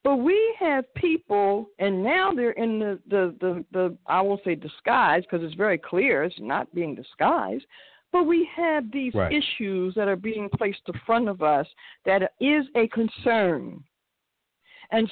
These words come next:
Speaker 1: so w-, at some point you have to study your enemy. You, you, you, we must
Speaker 2: Oh,
Speaker 1: do that. I
Speaker 2: absolutely.
Speaker 1: mean, we've been taught to do that. And so we see
Speaker 2: Yeah.
Speaker 1: over and over and over again. So, yes, mass gatherings can do many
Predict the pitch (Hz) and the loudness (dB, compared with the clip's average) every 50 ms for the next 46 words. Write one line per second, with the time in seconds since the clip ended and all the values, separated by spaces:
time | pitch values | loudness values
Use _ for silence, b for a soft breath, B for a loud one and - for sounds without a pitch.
0 | - - - 233 220 214 214 208 202 202 214 - _ - 190 208 254 - - _ | -4 -2 0 2 4 4 4 4 2 2 0 -4 _ -10 -6 -6 -6 -6 -8 _
1 | - 165 - _ - - - 254 254 254 - 427 440 392 - - 320 262 - 311 | -20 -20 -20 _ -12 -4 -2 -2 -2 -2 -2 -4 -4 -2 -2 -2 -2 0 2 2
2 | 302 247 196 - 208 - - - 269 254 220 214 180 175 - - 180 170 160 147 | 0 0 0 -4 -10 -8 -4 0 0 0 0 0 0 -2 -2 0 0 -2 -2 -2
3 | 131 131 - - - _ _ _ _ _ _ _ _ - 247 269 254 233 262 285 | -6 -8 -10 -12 -18 _ _ _ _ _ _ _ _ 0 0 0 2 2 0 0
4 | 262 233 247 220 285 285 254 247 - 247 285 240 277 320 320 262 175 165 247 269 | 0 -2 -2 0 0 0 0 -2 -2 -2 0 0 4 8 10 10 10 10 8 4
5 | 247 175 160 170 185 208 208 214 233 226 196 214 220 226 - - 311 294 277 - | 0 0 0 0 0 -2 -2 -2 -4 -4 -2 -2 -4 -4 -4 -4 -4 -4 -4 -4
6 | - 143 135 165 175 170 160 156 135 127 135 131 - B B B B B B B | -6 -8 -4 -2 -2 -2 0 0 0 0 -2 -4 -8 B B B B B B B
7 | - 240 233 - - 285 254 247 247 269 254 - - - - - 415 466 370 269 | -2 -2 -2 0 0 0 0 2 0 -2 -4 -4 -10 -6 -2 0 2 2 2 2
8 | 247 240 240 240 247 - _ _ _ _ _ _ _ _ - 294 381 403 359 349 | 0 -2 -4 -6 -8 -12 _ _ _ _ _ _ _ _ 0 2 2 4 4 2
9 | 339 320 - - _ - 220 208 - - - 277 311 311 269 240 262 247 - - | 2 0 0 -2 _ -2 0 0 0 0 2 4 4 4 4 2 0 0 0 -2
10 | 190 175 - - 226 226 208 185 196 180 180 170 185 196 160 131 139 147 - b | -4 -4 0 2 2 2 2 0 -2 -4 -2 0 0 0 0 0 -2 -8 -14 b
11 | b - - 330 311 262 240 302 370 403 403 220 151 - _ _ _ _ _ _ | b -4 0 0 0 2 2 2 2 2 2 0 -2 -6 _ _ _ _ _ _
12 | _ _ - 190 220 302 359 415 480 247 208 - - 202 170 - 285 302 294 302 | _ _ -4 0 2 2 2 2 0 -2 -4 -6 -10 -12 -6 -2 0 0 0 0
13 | 269 269 254 247 240 240 - - - 226 214 202 175 208 247 247 226 208 214 233 | 0 -2 -2 -2 -2 -4 -4 -4 -4 -2 -2 -2 -2 0 0 0 2 2 2 2
14 | 233 226 226 214 | 0 0 -2 -4